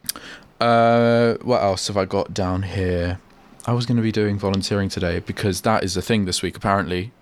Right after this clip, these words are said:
the uni has decided this is volunteering week, or someone has,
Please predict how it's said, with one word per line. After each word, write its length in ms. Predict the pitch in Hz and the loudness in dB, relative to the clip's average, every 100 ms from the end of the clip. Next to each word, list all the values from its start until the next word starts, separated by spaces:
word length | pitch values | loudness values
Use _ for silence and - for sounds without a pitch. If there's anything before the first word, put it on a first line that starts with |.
| - | -12
the 80 | 87 | -6
uni 400 | 90 90 90 - | -2 -2 -4 -6
has 340 | - 95 90 85 | -8 -4 -4 -4
decided 460 | - 98 87 87 | -2 0 0 -2
this 180 | 90 85 | -4 -4
is 140 | 85 87 | -2 -2
volunteering 600 | 87 87 85 95 85 85 | -2 -2 0 -2 -2 -4
week, 280 | 78 - - - - | -8 -10 -18 -20 -4
or 140 | 107 | -2
someone 300 | 104 127 101 | 2 2 2
has, 340 | 95 85 90 | 0 -2 -2